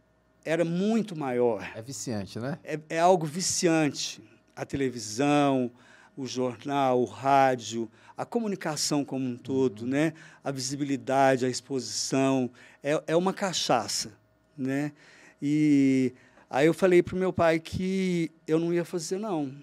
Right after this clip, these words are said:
Speaker 1: mas isso no telefone.
Speaker 2: <laughs>
Speaker 1: Ele f-,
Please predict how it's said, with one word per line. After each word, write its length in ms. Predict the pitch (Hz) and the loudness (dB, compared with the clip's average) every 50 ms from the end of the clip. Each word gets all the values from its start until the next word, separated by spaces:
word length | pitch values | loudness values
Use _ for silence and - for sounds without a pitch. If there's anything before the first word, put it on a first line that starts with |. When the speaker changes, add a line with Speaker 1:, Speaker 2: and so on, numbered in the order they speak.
| - _ - | -20 _ -10
Speaker 1:
mas 220 | 131 123 127 123 131 | -8 -6 -6 -4 -6
isso 180 | 143 - - | -6 -6 -4
no 60 | 160 | -6
telefone. 760 | 156 175 180 208 233 233 - - 208 165 139 123 113 110 107 107 | -4 -4 -2 -2 -2 -2 -2 -6 -6 -4 -4 -6 -6 -8 -12 -16
Speaker 2:
<laughs> 1200 | - - - - - - - - - - - _ _ _ _ - _ _ _ _ _ _ _ _ - | -20 -20 -20 -20 -20 -20 -20 -20 -20 -20 -20 _ _ _ _ -20 _ _ _ _ _ _ _ _ -10
Speaker 1:
Ele 140 | 127 139 147 | -10 -10 -10
f-, 280 | 139 - - - - | -10 -16 -20 -20 -20